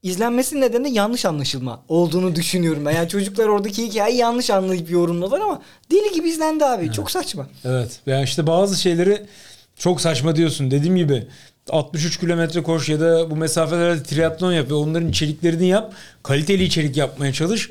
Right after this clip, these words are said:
Speaker 2: Ama adam balon şişirsin, kafasına vursun, bir milyon izlensin. Ama ben bundan da şikayetçi değilim.
Speaker 1: Evet,
Speaker 2: Yani
Speaker 1: evet, evet.
Speaker 2: hiçbir zaman balon şişip kafama vurmayacağım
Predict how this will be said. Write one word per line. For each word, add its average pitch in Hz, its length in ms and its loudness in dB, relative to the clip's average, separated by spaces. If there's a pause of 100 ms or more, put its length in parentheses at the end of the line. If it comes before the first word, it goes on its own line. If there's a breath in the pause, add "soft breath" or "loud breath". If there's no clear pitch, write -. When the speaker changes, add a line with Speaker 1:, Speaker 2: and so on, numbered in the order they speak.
Speaker 2:
Ama 180 260 0
adam 180 340 0
balon 185 340 2
şişirsin, 143 440 0
kafasına 180 480 0
vursun, 190 460 -2
bir 185 140 0
milyon 180 300 0
izlensin. 123 580 -2 (340 loud breath)
Ama 240 320 2 (300 loud breath)
ben 180 200 2
bundan 202 340 2
da 196 60 4
şikayetçi 110 480 -2
değilim. 92 220 -6
Speaker 1:
Evet, 107 100 0
Speaker 2:
Yani 127 160 0
Speaker 1:
evet, 135 220 -4
evet. 117 140 -12
Speaker 2:
hiçbir 170 180 0
zaman 175 300 2
balon 180 220 4
şişip 160 280 2
kafama 170 320 2
vurmayacağım 165 540 2